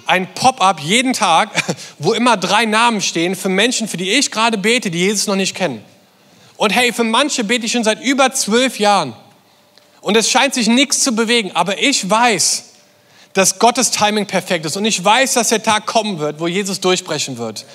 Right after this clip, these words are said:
Und ich bleib dran. Ich geb nicht auf. Und ich bete weiter,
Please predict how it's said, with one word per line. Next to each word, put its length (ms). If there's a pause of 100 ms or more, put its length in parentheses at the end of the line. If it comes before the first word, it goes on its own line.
(140)
Und 140
ich 160
bleib 300
dran. 300 (320)
Ich 220
geb 220
nicht 220
auf. 400 (440)
Und 120
ich 140
bete 320
weiter, 380